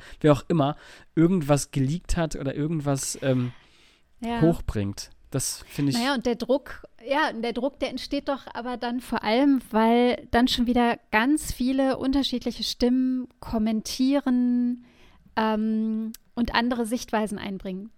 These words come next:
Speaker 2: Die anderen
Speaker 1: Mhm.
Speaker 2: Sichtweisen sind ja wichtig, aber wenn sich jetzt drei Partner finden wollen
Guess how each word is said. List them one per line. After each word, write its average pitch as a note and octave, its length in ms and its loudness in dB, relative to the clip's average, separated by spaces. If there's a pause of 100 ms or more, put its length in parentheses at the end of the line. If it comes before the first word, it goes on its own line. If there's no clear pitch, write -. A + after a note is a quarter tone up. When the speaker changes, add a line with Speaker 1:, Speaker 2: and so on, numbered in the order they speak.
(120)
Speaker 2:
Die - 100 -6
anderen B3+ 220 0
Speaker 1:
Mhm. - 20 -12
Speaker 2:
Sichtweisen B3 460 0
sind A3 180 -10
ja A3 160 -2
wichtig, - 400 -6
aber G#3 200 -6
wenn A#3 180 -4
sich A#3+ 160 -8
jetzt - 240 -10
drei G#3 280 -2
Partner C4+ 680 -4 (160)
finden A#3+ 640 -2
wollen F#3+ 500 -4